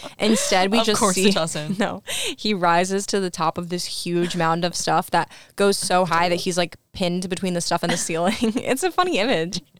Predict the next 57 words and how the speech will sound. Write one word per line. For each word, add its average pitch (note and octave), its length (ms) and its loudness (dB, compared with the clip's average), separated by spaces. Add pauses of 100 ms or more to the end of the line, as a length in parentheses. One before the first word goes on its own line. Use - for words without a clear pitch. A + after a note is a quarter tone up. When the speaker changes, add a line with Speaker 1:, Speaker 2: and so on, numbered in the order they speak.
(120)
Speaker 2:
He's - 200 -8
like, G3 180 -2 (320)
"Uh, A#3+ 380 4
I C4 40 -2
can B3 140 -6
explain." G#3+ 640 -4
Speaker 1:
Yeah. F3 380 -2 (180)
Speaker 2:
He - 160 -8
tries B3 300 2
to - 80 -4
be G#3 160 2
like, F#3+ 200 2
"Oh, F#3+ 280 6
I'm F3+ 240 0
collecting F3+ 420 -2
funds F3 240 -2
for E3+ 140 -4
charity." E3+ 440 0
But E3+ 220 -2
yeah, E3 220 -4
Danny E3 260 -4
is E3+ 100 -6
obviously E3 440 -6
like, D#3+ 200 -8
"You're D4 120 -4
a - 20 -2
liar." F3 400 -2 (380)
And G3 100 0
he's F#3+ 220 -2
like, F3+ 160 -2
"You, G#3 160 -4
you A3 100 -2
scammed D#4+ 400 0
me, - 160 -10
so F3+ 120 -6
you F#3 40 -8
could G#3 140 -6
steal A3+ 200 -2
stuff." E3 460 -2
Speaker 1:
Mm-hmm. E3+ 680 -6
Speaker 2:
Um, F3 460 2
and G3+ 160 2
then A#3+ 100 4
he C4 120 6
says, A3+ 260 2
like, G3+ 180 0
"We're F#3 140 2
done. E3+ 640 -2 (180)
Like, F#3 80 2
Speaker 1:
Yeah. D#3+ 180 2
Speaker 2:
not F#3+ 300 2
just - 220 0
done G3+ 160 2
with F#3+ 160 0
this F3+ 200 -2
night. F3 280 -2
Like, D#3 140 -6